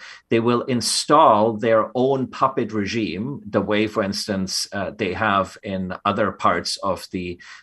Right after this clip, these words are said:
Russian periphery. Um, and that regime will then invite Russian troops into Ukraine. Now, so that way, uh, Russia can say, "This is not an invasion. We are here." So this is, of course, the premise that you saw in Belarus, um,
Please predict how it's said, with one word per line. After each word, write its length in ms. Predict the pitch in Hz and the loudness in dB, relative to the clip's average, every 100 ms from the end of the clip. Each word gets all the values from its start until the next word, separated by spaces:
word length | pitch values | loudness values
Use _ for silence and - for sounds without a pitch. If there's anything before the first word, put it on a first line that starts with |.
| - | -4
Russian 420 | 98 98 107 90 | -2 0 -2 -4
periphery. 680 | - 92 110 - 67 101 - - - - | -2 0 0 -2 -4 -6 -8 -16 -20 -8
Um, 400 | 101 95 95 95 - - | -4 0 0 -2 -8 -2
and 260 | 123 117 107 | 2 2 2
that 460 | - 98 117 156 151 | -2 0 2 2 0
regime 440 | 123 127 123 117 | 0 0 0 0
will 160 | 110 107 | 0 0
then 280 | 107 101 - | 0 -2 -4
invite 520 | 104 95 139 160 - | -4 2 2 2 0
Russian 300 | 101 101 107 | -2 -2 -6
troops 560 | 98 104 98 - - _ | -4 -2 -2 -4 -8 _
into 280 | 123 123 - | 2 2 0
Ukraine. 640 | 95 92 - 101 80 - - - - - - - | -2 -2 -2 -4 -4 -8 -20 -20 -20 -20 -12 -2
Now, 380 | 104 110 110 107 | 4 4 4 0
so 240 | - 123 | -2 2
that 300 | 131 170 185 | 4 4 4
way, 340 | 101 104 104 - | 2 0 -2 -8
uh, 80 | 117 | 0
Russia 340 | 127 - 127 | 2 2 0
can 180 | - 113 | -2 -4
say, 300 | - 196 123 | -2 -2 0
"This 200 | 110 107 | -2 -2
is 140 | 123 | 0
not 220 | 110 117 | 2 4
an 100 | 120 | 2
invasion. 640 | 120 110 131 139 90 101 - _ _ | 0 2 2 2 -2 -10 -14 _ _
We 240 | 113 135 | 0 2
are 60 | 139 | 2
here." 340 | - 117 117 | 2 2 2
So 160 | 113 135 | 0 -2
this 180 | 127 139 | -2 -2
is, 80 | 143 | -4
of 120 | 139 | 0
course, 200 | 143 131 | 2 2
the 80 | 110 | 0
premise 440 | 143 131 110 107 | 2 2 2 -4
that 120 | 117 | -6
you 100 | 117 | -6
saw 220 | 113 123 | 0 2
in 100 | 110 | 2
Belarus, 600 | 107 117 135 180 - - - - - _ - | 4 4 2 0 -4 -14 -18 -20 -20 _ -4
um, 340 | 98 95 95 | 0 0 0